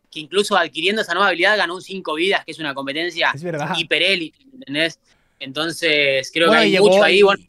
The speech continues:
Speaker 2: y, y llegó a,
Speaker 1: sí, campeón.
Speaker 2: a semifinales de una República Internacional, eh,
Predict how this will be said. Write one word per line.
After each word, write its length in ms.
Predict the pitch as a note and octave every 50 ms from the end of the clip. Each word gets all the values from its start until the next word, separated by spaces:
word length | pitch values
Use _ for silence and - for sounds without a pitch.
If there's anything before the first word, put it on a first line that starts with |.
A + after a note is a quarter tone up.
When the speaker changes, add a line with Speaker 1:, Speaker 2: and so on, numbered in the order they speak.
| - F#3
Speaker 2:
y, 120 | F3 - _
y 140 | - E3 D#3+
llegó 200 | D#3+ D#3 D#3 E3+
a, 60 | F3
Speaker 1:
sí, 160 | - - E3+
campeón. 340 | - F3+ F3+ E3+ E3 F#3+ F#3+
Speaker 2:
a 300 | - _ _ _ _ _
semifinales 600 | - - F3 F3 D#3+ C3+ D#3+ D3+ C#3+ D3+ F3+ F#3+ F3
de 60 | G3+
una 100 | G3+ F#3
República 260 | F3 E3 D3+ D3+ E3 E3+
Internacional, 920 | E3 E3+ D3+ D3+ C#3+ C3+ - C3 A#2+ A#2+ B2+ C#3 D3+ E3+ F3+ F3+ F#3 F#3 F3
eh, 720 | E3 D#3 D3 D3 C#3 C3+ C3 C3 C3 B2+ B2 B2 B2 B2